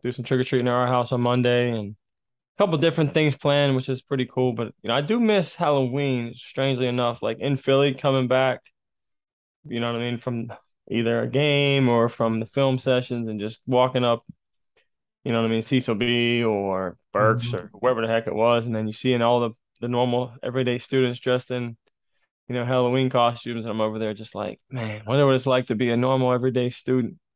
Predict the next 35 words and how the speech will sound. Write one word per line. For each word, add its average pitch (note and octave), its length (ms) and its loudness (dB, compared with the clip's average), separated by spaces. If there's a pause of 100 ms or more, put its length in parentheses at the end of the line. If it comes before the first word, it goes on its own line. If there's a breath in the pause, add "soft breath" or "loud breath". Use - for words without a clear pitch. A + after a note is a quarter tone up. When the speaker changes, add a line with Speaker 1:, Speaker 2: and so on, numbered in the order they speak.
(160)
Speaker 2:
<laughs> - 340 -12
Speaker 1:
They're D3+ 140 -2
probably, D3 380 4
and C3+ 200 -2
they're D3 120 2
probably C#3+ 240 4
thinking C3+ 220 2
the A#2+ 40 -6
same B2 240 0
thing, B2+ 180 -4
like, G#2 160 -8
"Wow, A#2+ 240 0
I A#2+ 40 -4
wonder A#2+ 180 -4
what A#2+ 60 -6
it's A#2 100 -14
like A#2+ 160 -4
to - 80 -12
be B2 120 -4
a - 60 -2
football A#2 340 -2
player." G#2+ 180 -4
Maybe C3 220 2
not C3 180 2
at A2+ 40 2
my A#2+ 260 2
time D#3 540 -2
Speaker 2:
<laughs> - 160 -6
Speaker 1:
'cause F3+ 520 2
we C3 80 2
were B2+ 100 2
so B2+ 160 2
bad, C3 340 2
but, A#2+ 180 0 (680)
um, G#2 460 -6